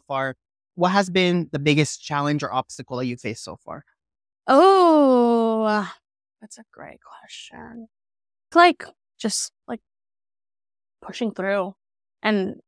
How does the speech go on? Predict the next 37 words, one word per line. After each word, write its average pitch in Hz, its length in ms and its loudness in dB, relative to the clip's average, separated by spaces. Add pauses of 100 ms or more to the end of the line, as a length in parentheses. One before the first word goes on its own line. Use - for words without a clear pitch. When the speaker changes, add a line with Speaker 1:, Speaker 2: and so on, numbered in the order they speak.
(180)
Speaker 2:
the 247 180 -6
per-, - 180 -12 (220)
perseverance 208 600 2
of 190 120 -2
just - 160 -8
even 208 240 -4
getting 202 300 -4 (100)
through 202 360 -4 (180)
school. 160 500 -4 (460)
I 247 420 4 (340)
hate 202 160 -10
school. - 220 -12 (520)
<laughs> - 20 -4 (720)
School - 220 4
is 466 180 8
not 370 220 8
for 403 80 0
everybody. 285 540 2
And 285 160 0
as 285 100 2
much 285 200 2
as 311 100 -4
people 302 280 0
want 269 200 4
to, 285 120 2
like, 269 200 2
push - 420 0
school 254 300 2
and 240 140 2
you 240 100 2
going 247 200 2
to 233 60 0
college 226 440 -2
and 240 100 -4
it's - 160 -8
great, 247 340 0
and 233 300 -4